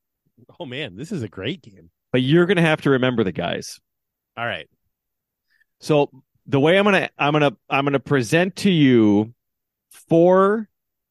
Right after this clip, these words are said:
Speaker 2: scenarios that are, like, well, somewhat likely or not likely. And you're gonna have to tell me, in terms of a Wolf, a Timberwolf player in history,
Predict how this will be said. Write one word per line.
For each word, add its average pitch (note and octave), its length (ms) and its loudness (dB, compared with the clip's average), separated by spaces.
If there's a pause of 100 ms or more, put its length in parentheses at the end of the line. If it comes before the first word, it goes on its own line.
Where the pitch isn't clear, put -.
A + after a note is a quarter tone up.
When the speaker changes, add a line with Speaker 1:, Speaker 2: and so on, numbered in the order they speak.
(320)
Speaker 2:
scenarios G2+ 960 -2 (240)
that C3 120 0
are, B2+ 120 2
like, B2 340 -2 (720)
well, C#3 360 -2 (300)
somewhat E3+ 440 0
likely B2+ 440 0
or A#2 220 0
not G#2+ 220 -4
likely. F2+ 400 -10 (500)
And C3 180 -6
you're D#3 140 2
gonna F3 160 2
have E3 140 0
to D#3 80 -2
tell C3+ 260 0
me, A#2+ 420 -2 (680)
in C#3+ 160 -2
terms D#3+ 400 0
of C#3 300 2
a C3+ 160 0
Wolf, C3 600 0
a A#2 140 -2
Timberwolf D3+ 500 2
player C3 600 0 (200)
in A#2 140 -6
history, G#2 600 -2